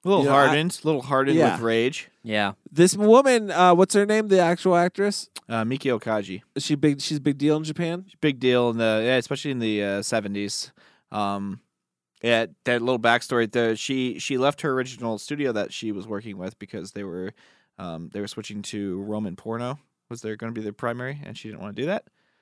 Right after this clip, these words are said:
Speaker 1: so she moved to Toei Studios, which did this, and she basically became fucking superstar overnight. She did, she did this, which has, which has three sequels after it.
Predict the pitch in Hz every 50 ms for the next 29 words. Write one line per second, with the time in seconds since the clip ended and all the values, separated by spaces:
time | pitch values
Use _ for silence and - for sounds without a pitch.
0 | _ _ _ _ - 110 104 98 - 101 104 107 107 101 - - _ - - 107
1 | 104 104 104 - - 123 135 139 139 151 - - 147 147 175 - - 269 247 -
2 | - - - _ _ - 107 107 - - - 117 113 - 151 165 214 - - -
3 | - - - _ _ _ _ _ _ _ _ - 113 110 110 107 107 107 104 95
4 | - _ _ - - - - 127 120 117 107 117 113 110 - - 117 - - 113
5 | 101 110 104 - - 120 110 104 101 _ - - - 110 98 - - 113 107 101
6 | - - 113 92 107 104 - 120 113 107 101 104 104 104 107 104 98 90 - -
7 | - 101 95 104 101 101 101 101 104 98 - _ _ _ _ _ _ _ - -
8 | 185 190 185 185 156 135 160 202 202 - - 170 160 - 185 160 143 - - -
9 | - 143 135 - 170 151 123 - - - 151 156 131 - - 143 110 - 104 98
10 | 95 104 104 98 - - - 58 67 98 123 - -